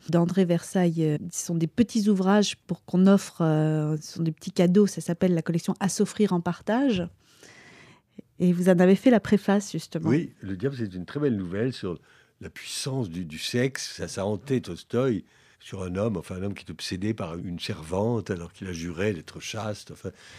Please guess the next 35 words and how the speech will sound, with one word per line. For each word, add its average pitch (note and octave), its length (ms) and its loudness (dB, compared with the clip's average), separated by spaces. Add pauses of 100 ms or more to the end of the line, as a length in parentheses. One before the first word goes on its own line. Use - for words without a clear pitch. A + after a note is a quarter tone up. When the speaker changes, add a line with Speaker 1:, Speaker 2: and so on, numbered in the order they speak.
Speaker 2:
si - 160 -4
on C#3 60 0
raconte B2+ 240 -6
comme G#2 160 -4
ça, E3 180 2
ça A2+ 140 0
a G#2+ 40 0
l'air G#2 140 0
un F#2 60 -2
peu F2 400 -2 (160)
moralisant, A2+ 540 0
mais D#3+ 60 0
en B2 60 2
fait, E3 180 -2
c'est - 120 -12
très D3 160 -2
beau. C#3+ 280 0
C'est, - 100 -8
Speaker 1:
Ceux G#3 40 -4 (120)
Speaker 2:
c'est - 20 -2
Speaker 1:
qu'il G#3 160 2
s'imposait G3 460 2
aussi, A#3 340 2
mais E3+ 400 2
Speaker 2:
Oui. D#3+ 340 2
Non, D3 100 0
c'est A#2+ 140 -10
très C#3+ 160 -6
beau. F#3+ 140 -2
Puis B2 260 0 (320)
tout G#3 200 -2
est F3+ 40 4
beau F3+ 180 -2
chez C#3+ 140 -4
Tolstoï. G2+ 840 -4